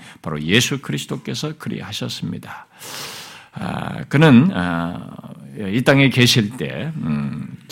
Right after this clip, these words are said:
또 죽음을 맛본 자들을 살리기도 했죠. 야이로의 딸이나, 어, 죽은 나사로 같은 사람들을 죽은 자를 살리시는 일을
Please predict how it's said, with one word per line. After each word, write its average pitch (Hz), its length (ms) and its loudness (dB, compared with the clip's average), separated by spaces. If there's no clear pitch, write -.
또 101 180 -2
죽음을 147 400 4
맛본 127 520 6
자들을 95 520 -2
살리기도 139 480 -2
했죠. - 400 -14
야이로의 85 400 -2
딸이나, 80 640 -2
어, - 120 -10
죽은 87 320 -4
나사로 80 360 -2
같은 78 340 -4
사람들을 78 640 0
죽은 82 300 -2
자를 80 220 -2
살리시는 147 680 2
일을 170 260 2